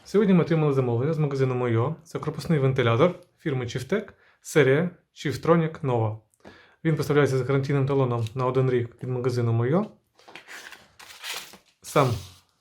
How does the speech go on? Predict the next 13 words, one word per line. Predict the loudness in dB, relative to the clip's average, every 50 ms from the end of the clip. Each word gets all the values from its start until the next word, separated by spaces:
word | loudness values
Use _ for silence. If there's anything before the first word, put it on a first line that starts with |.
| _ _ _ -16 -6
кулер | 0 2 2 2 2 -2 -4 -8 -8
іде | -2 0 0
ось | 2 0 0 -2
у |
такій | -6 -8 -6 -4 -4
упаковці, | -2 -2 -2 -2 -2 -2 -2 -2 -6 -6 -6 -6 -2
де | 0 0
ми | 2 2
можемо | 2 2 0 0 -2 -2
побачити, | -4 -2 -2 0 -2 -2 -4 -6 -8 -8
що | -6 -6
це | -8 -4 -2 -2 -2 -2 -4 -8 _ _ _ _ _ _ _ _
модель | -6 -6 -2 -2 -2 -2